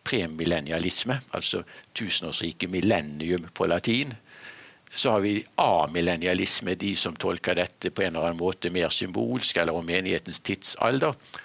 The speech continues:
Og så har man postmillennialisme, hvor man fokuserer på Jesu, eh, det som skjer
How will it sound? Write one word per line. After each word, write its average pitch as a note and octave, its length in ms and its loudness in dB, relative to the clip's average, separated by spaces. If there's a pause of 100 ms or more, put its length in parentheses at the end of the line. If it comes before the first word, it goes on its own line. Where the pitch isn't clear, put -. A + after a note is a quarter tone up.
(120)
Og A#2+ 120 -4
så C3 100 0
har G#2+ 80 2
man G2 180 0
postmillennialisme, F#2 1300 0
hvor G2 220 -4
man F#2+ 140 0
fokuserer F#2+ 640 -2 (320)
på G#2+ 320 -2
Jesu, F2 500 0 (600)
eh, B2+ 220 -2
det G2+ 120 0
som G2+ 100 -4
skjer F2 320 0